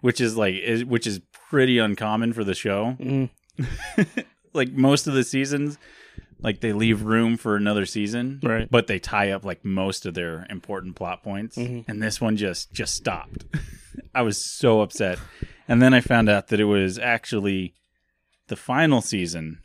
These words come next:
Speaker 1: of BoJack Horseman, which made me even more upset. 'Cause I was like, "I just watched the last season without realizing it, and it ended like this?"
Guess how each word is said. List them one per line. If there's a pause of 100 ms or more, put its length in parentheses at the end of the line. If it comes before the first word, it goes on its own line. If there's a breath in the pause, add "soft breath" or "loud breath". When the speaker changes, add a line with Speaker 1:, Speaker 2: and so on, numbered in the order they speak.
Speaker 1:
of
BoJack
Horseman, (880)
which
made
me
even
more
upset. (440 loud breath)
'Cause
I
was
like, (500)
"I
just
watched
the
last
season
without
realizing
it, (760)
and
it
ended
like
this?"